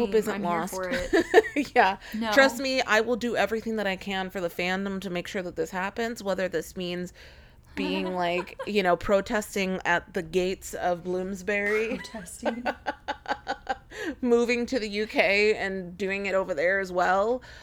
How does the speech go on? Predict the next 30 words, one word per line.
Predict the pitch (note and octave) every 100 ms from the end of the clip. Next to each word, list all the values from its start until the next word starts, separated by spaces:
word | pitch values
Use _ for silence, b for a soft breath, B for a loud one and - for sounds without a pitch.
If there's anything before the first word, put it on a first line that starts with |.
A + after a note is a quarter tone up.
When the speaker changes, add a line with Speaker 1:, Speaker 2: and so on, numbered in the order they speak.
| B -
Speaker 1:
Um, | F#3+ F#3 F3+ F3+
Speaker 2:
There | F3+
you | A3 G#3
Speaker 1:
I | F3+
Speaker 2:
go. | G#3
Speaker 1:
will | F3+ E3+ E3+ -
do | G3+ F#3+
my, | F#3+ E3 D#3 - -
my | E3
service | E3+ F#3+ F3 E3+ E3+ -
to | - E3+ E3
the | E3+
<laughs> | -
fandom | D#3+ G#3+ A#3+ - A3 A#3 -
to | G#3+
make | G3 F#3+
sure | - F3+
that | -
this | G#3 -
happens, | A2 - - - -
'cause | - E4
I | F#3 A#3+
want | A#3+ A#3+ A#3
it | -
too. | - G#3+ F#3 D#3+ A3
Speaker 2:
Uh, | A3+ A#3 A#3 A3+ A3+ -
Speaker 1:
So, | D#3+ -
anyways, | - E2+ C#2 -
Speaker 2:
yeah. | G#3 -
Speaker 1:
sorry. | - F#2+